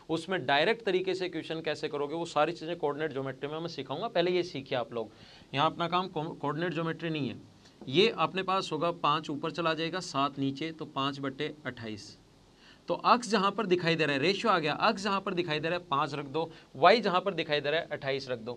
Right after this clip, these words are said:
पाँच रखोगे तो ये आ जाएगा बीस, पाँच रखोगे तो ये अपने पास आ जाएगा कितना, पाँच रखोगे तो ये आ जाएगा पन्द्रह, पाँच रखोगे तो ये आ जाएगा पैंतीस।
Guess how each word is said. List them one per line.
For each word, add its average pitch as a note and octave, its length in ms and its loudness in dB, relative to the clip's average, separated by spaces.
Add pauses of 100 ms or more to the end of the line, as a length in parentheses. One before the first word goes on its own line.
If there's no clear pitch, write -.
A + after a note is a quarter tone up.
(100)
पाँच F3 240 2
रखोगे F3 380 -2
तो F3+ 120 -8
ये D3+ 100 -2
आ D3+ 80 0
जाएगा C#3+ 260 -4
बीस, D3 400 -8 (1600)
पाँच F3+ 240 8
रखोगे F#3+ 440 0
तो - 160 -8
ये D#3+ 200 0 (100)
अपने D3 240 -2
पास D#3+ 260 0
आ C3+ 40 -2
जाएगा C#3 240 -2
कितना, C#3+ 340 -8 (500)
पाँच F3+ 260 8
रखोगे F3+ 320 0
तो F3+ 100 -2
ये D#3+ 80 2
आ D#3 80 4
जाएगा D3 260 0
पन्द्रह, C3 360 -4 (1300)
पाँच F3 240 6
रखोगे F#3+ 380 0
तो F3+ 120 -4
ये D3+ 60 2
आ D3+ 100 4
जाएगा D3 240 -2
पैंतीस। B2 540 -6